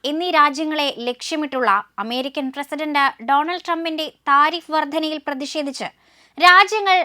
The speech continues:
അമേരിക്കയ്ക്കെതിരെ അവരുടെ അവകാശങ്ങളും താൽപ്പര്യങ്ങളും സംരക്ഷിക്കുന്നതിനായുള്ള പ്രതിരോധ നടപടികൾ സ്വീകരിക്കുമ്പോൾ തന്നെ വ്യാപാര യുദ്ധത്തിൽ പുതിയൊരു മുന്നണി തുറക്കുകയാണ് ചൈനയും കാനഡയും.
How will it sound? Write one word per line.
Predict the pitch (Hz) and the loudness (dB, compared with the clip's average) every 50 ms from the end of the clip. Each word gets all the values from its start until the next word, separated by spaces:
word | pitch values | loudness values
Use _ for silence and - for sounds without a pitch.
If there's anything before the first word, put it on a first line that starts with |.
| - - | 0 4
അമേരിക്കയ്ക്കെതിരെ | 269 294 311 330 359 392 427 427 415 - 381 - - 349 302 320 311 302 294 - - | 6 6 6 6 2 0 0 0 0 -2 -6 -4 -4 -4 -2 -2 -2 -2 -2 0 2
അവരുടെ | 262 277 277 311 311 311 285 285 285 277 - - | 2 2 2 0 -4 -2 -2 -2 -2 -2 -2 0
അവകാശങ്ങളും | 247 269 262 285 320 320 370 370 339 - 339 302 294 277 262 254 294 - _ _ _ _ _ _ - | 0 0 2 0 2 4 4 4 4 2 -2 -2 0 0 0 0 -2 -6 _ _ _ _ _ _ 8
താൽപ്പര്യങ്ങളും | 349 349 370 392 403 370 - 440 440 415 392 381 381 370 349 349 | 10 10 10 8 8 4 0 0 0 2 0 0 0 0 0 -2
സംരക്ഷിക്കുന്നതിനായുള്ള | 330 - 320 302 311 320 349 349 - - 359 - 359 339 330 320 302 294 285 285 294 269 240 226 240 240 - _ _ _ _ _ _ | -2 -2 -2 -2 0 0 -2 -2 -2 -6 -6 -4 -4 -4 -2 0 0 2 2 2 2 2 2 2 2 2 -2 _ _ _ _ _ _
പ്രതിരോധ | 269 262 262 254 311 349 359 370 370 | 0 0 0 2 4 4 4 4 4
നടപടികൾ | 370 359 339 320 339 339 359 349 339 330 339 | 4 2 4 4 4 2 2 2 2 0 -2
സ്വീകരിക്കുമ്പോൾ | 320 - - 320 302 294 320 339 339 302 - 339 330 320 311 294 294 | -2 -4 -6 -6 -4 0 0 0 0 0 0 2 4 4 4 4 2
തന്നെ | 254 233 202 151 - _ _ _ _ _ _ _ _ _ | 0 0 -2 -8 -12 _ _ _ _ _ _ _ _ _
വ്യാപാര | 202 233 233 233 254 254 269 302 320 330 | 4 8 8 10 8 8 6 0 0 0
യുദ്ധത്തിൽ | 339 330 285 311 320 320 320 302 302 277 - - _ | -2 -2 2 0 0 0 0 -4 -4 -6 -8 -10 _
പുതിയൊരു | - 330 320 330 370 403 415 403 339 320 | -4 -2 0 2 2 2 2 2 2 0
മുന്നണി | 320 311 330 359 359 339 269 - - | 0 0 0 0 0 -2 -4 -4 -2
തുറക്കുകയാണ് | 277 269 285 277 - 339 311 330 302 285 269 247 220 185 175 - _ _ - | 0 2 2 2 2 0 4 6 6 6 6 4 2 -2 -6 -10 _ _ -2
ചൈനയും | 277 254 254 269 285 277 247 214 226 254 - | 0 2 2 2 0 -2 -2 -4 -6 -8 -4
കാനഡയും. | 262 226 214 220 220 196 160 156 180 226 | 0 2 2 2 0 -2 -8 -8 -10 -10